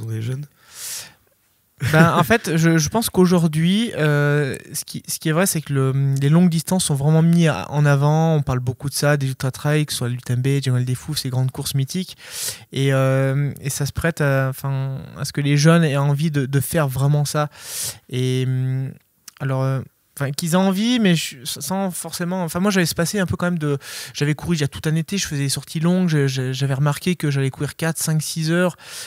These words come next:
Speaker 1: Ouais.
Speaker 2: euh, et que j'ai jamais eu de blessure, je faisais des longues sorties en vélo, ça me plaisait vraiment. Faut, faut déjà être sûr de ça. Est-ce qu'on en, on le fait parce que c'est connu, ou est-ce que c'est parce qu'on a vraiment envie, qu'on pense qu'on est fait pour ça ?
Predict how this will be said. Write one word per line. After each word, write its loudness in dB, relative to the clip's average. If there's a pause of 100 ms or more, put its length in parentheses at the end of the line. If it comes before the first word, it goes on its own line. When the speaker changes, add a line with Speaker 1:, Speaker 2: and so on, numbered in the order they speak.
(140)
Speaker 1:
Ouais. -16
Speaker 2:
euh, 0
et 0
que 0
j'ai -2
jamais 2
eu -2
de -6
blessure, 0
je -4
faisais -2
des 2
longues 2
sorties -6
en 2
vélo, 2
ça 0
me 2
plaisait 2
vraiment. 4 (400)
Faut, -2
faut -4
déjà 0
être 0
sûr 0
de 4
ça. 2
Est-ce -2
qu'on 0
en, 2 (320)
on 2
le 4
fait 2
parce -2
que -2
c'est -6
connu, 2
ou 4
est-ce -2
que -4
c'est -6
parce -6
qu'on -2
a 2
vraiment 2
envie, 0
qu'on -6
pense -6
qu'on -2
est -2
fait -10
pour -12
ça ? -8